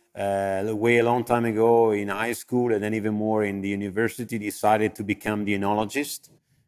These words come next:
So we are happy and proud to have, uh, the real wine man, as I call him, the enologist part of the family. And then the other relatives are actually involved in sales, uh,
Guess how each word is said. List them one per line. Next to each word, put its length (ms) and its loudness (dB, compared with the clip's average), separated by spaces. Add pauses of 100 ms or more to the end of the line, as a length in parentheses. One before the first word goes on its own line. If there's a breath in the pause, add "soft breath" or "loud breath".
(120)
So 520 4
we 220 -2
are 220 2
happy 440 -2
and 180 -8
proud 300 4
to 80 -4
have, 360 0
uh, 240 -2
the 160 0
real 320 4
wine 340 2
man, 280 0
as 160 -8
I 80 -6
call 300 0
him, 180 -2
the 80 -8
enologist 600 -6
part 260 0
of 80 -4
the 60 -8
family. 520 -2 (500)
And 160 -2
then 220 4
the 120 4
other 240 6
relatives 460 2
are 100 2
actually 360 -2
involved 380 2
in 100 -4
sales, 640 2
uh, 640 -8